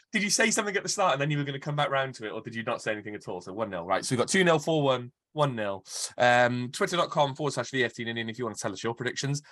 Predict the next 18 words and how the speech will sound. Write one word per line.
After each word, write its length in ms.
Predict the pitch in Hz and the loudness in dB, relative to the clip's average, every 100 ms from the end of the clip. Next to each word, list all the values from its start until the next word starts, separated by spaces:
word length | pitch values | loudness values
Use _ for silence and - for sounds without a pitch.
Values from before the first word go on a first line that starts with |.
| - | -2
That's 200 | 151 - | 0 2
a 40 | |
new 140 | 113 101 | 0 -2
thing. 300 | - 123 151 | 0 0 0
Haven't 160 | 165 131 | -2 -2
done 120 | 127 | -2
that 160 | 131 - | -2 -4
before. 320 | - 139 147 - - - | -10 -10 -10 -12 -14 -4
Um, 300 | - 156 165 | 4 6 6
and 100 | 165 | 4
that's 160 | 185 - | 2 2
the 80 | 196 | 2
end 140 | 196 | 2
of 60 | 180 | 2
this 140 | 240 | 0
week's 200 | - 143 | -2 -6
podcast. 500 | - 113 - 90 - - | -4 -4 -2 -4 -4 2
Um, 520 | 156 151 151 151 156 | 6 8 6 4 -2